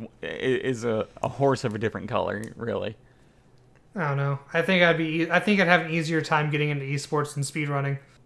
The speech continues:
Speaker 1: Yeah.
Speaker 2: But that's just me, you know.
Speaker 1: Yeah.
Speaker 2: But, uh, I don't know, man. I'm pretty much out of stuff and I talk about. <laughs>
Speaker 1: Yeah, me too.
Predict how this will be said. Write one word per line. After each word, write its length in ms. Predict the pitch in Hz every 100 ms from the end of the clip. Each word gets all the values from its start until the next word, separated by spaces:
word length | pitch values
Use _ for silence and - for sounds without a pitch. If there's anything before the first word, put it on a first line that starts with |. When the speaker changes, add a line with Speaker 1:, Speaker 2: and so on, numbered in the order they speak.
| -
Speaker 1:
Yeah. 200 | 330 240 - _ _ _ -
Speaker 2:
But 140 | 202 190
that's 260 | 190 175
just 220 | 170 143 151
me, 200 | 147 139
you 80 |
know. 200 | 135 135 135 - - _ _ _ _ _ _ -
Speaker 1:
Yeah. 200 | 226 180 - _ _ _ _ - - - - - _ _
Speaker 2:
But, 160 | 180 175
uh, 220 | 175 175 - - _ _ _ -
I 40 | 262
don't 100 | 240
know, 80 | 214
man. 180 | 208 208
I'm 140 | 220
pretty 160 | 208 180
much 140 | 160
out 100 | 160
of 60 | 147
stuff 240 | 165 156
and 80 | 151
I 60 | 147
talk 240 | 143 151
about. 340 | 147 151 151 -
<laughs> 60 | - - - 571 1077 - - - _ _ - - - _ -
Speaker 1:
Yeah, 160 | - 208
me 120 | 220
too. 200 | 202 185